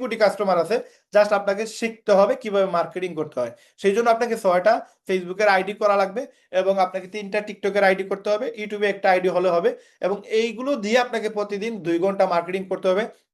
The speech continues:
দুই ঘন্টা যদি আপনি এক হাজার এক মাস মার্কেটিং করতে পারেন, এক মাস পর থেকে ইনশাল্লাহ আমার বিশ্বাস আপনার যে কোনো একটা আইডি ভাইরাল হবে এবং প্রত্যেক ভিডিও আপনার ভাইরাল হবে। এবং আপনি যেই ভিডিও আপলোড দিবেন, ওই ভিডিওতে দশ হাজার, বিশ হাজার, পঞ্চাশ হাজার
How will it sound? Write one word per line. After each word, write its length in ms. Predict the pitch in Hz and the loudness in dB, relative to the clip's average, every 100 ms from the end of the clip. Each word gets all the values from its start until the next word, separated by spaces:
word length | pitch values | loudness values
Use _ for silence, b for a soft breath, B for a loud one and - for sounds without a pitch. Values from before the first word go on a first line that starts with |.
| - | -4
দুই 120 | 170 202 | 0 0
ঘন্টা 180 | 233 233 | 0 0
যদি 120 | 233 233 | 0 -2
আপনি 120 | 220 220 202 | -2 -2 0
এক 80 | 202 | 2
হাজার 160 | 214 214 202 | 2 2 0
এক 80 | 196 | -2
মাস 120 | 214 196 | -6 -4
মার্কেটিং 260 | 185 190 190 | -6 -6 -4
করতে 180 | 180 170 156 | -2 0 2
পারেন, 180 | 175 - b b - | 0 -4 b b -2
এক 180 | 214 220 | -2 0
মাস 120 | 247 226 | -2 0
পর 80 | 208 208 | -2 -2
থেকে 140 | 202 202 | -4 -4
ইনশাল্লাহ 440 | 202 196 202 180 240 b b b 175 | -6 2 4 4 -2 b b b 2
আমার 180 | 220 233 | 4 2
বিশ্বাস 240 | 208 202 170 170 | 0 0 2 -2
আপনার 220 | 180 180 180 - 143 | 0 -2 -2 -14 -6
যে 80 | 190 190 | -4 -4
কোনো 120 | 214 | -4
একটা 240 | 226 226 214 190 | -4 2 4 4
আইডি 200 | 180 185 | 2 2
ভাইরাল 240 | 180 180 170 | 4 4 0
হবে 140 | 156 220 b b b | -2 -4 b b b
এবং 140 | 175 180 | -4 0
প্রত্যেক 400 | 226 247 - 262 220 | 0 0 0 -4 -4
ভিডিও 180 | 214 196 180 | -2 2 2
আপনার 180 | 170 156 | 0 2
ভাইরাল 240 | 156 151 139 | 2 2 -2
হবে। 120 | 127 131 | -6 -4
এবং 100 | 151 | -2
আপনি 120 | 156 175 170 | -2 -2 2
যেই 140 | 233 247 | 2 2
ভিডিও 160 | 247 226 | 0 0
আপলোড 180 | 208 196 | 0 -4
দিবেন, 160 | 196 226 b b - | -4 -4 b b -2
ওই 140 | 208 | -2
ভিডিওতে 340 | 208 208 208 196 | 0 -2 -2 0
দশ 200 | 180 175 | 0 0
হাজার, 160 | 185 185 | 0 0
বিশ 160 | 170 170 | -2 -6
হাজার, 140 | 170 165 165 | -6 -4 -6
পঞ্চাশ 200 | 160 170 | 0 4
হাজার 160 | 185 | 4